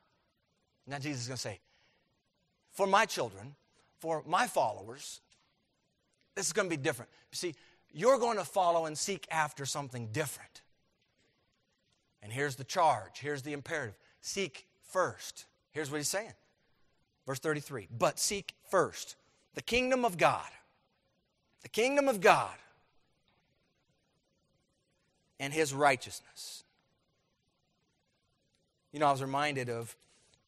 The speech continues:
flipping back to the beginning of the sermon in Matthew five, verse six. "Blessed are those who hunger and thirst for" what?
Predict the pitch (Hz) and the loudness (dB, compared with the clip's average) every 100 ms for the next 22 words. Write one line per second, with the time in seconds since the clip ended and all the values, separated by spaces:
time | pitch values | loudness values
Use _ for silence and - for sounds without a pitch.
0 | - - - 160 143 131 135 - 135 135 | -18 -16 -10 -8 -2 2 2 0 -10 -8
1 | 131 139 131 120 113 - 131 127 120 - | -4 -4 -4 -8 -14 -10 -2 -2 -2 -10
2 | _ _ - 127 - 160 147 123 101 101 | _ _ -20 -14 -8 -6 -6 -8 -14 -20
3 | _ _ - 123 123 123 123 117 139 123 | _ _ -14 -10 -4 -4 -6 -6 -2 -2
4 | 104 98 - _ _ _ _ _ _ _ | -4 -10 -20 _ _ _ _ _ _ _
5 | _ 1077 1077 _ _ _ _ _ _ _ | _ _ _ _ _ _ _ _ _ _
6 | _ _ _ _ _ _ _ _ _ 123 | _ _ _ _ _ _ _ _ _ -6
7 | 123 - - 104 - - - - - _ | -4 -4 -6 -6 -8 -10 -10 -12 -16 _
8 | _ _ _ _ _ _ 117 139 156 156 | _ _ _ _ _ _ -2 4 4 2
9 | 147 139 135 135 135 131 127 127 147 143 | -4 -2 -2 -4 -6 -10 -10 -10 -8 -8
10 | 127 123 131 127 - 117 104 95 | -8 -8 -8 -8 -10 -12 -12 -14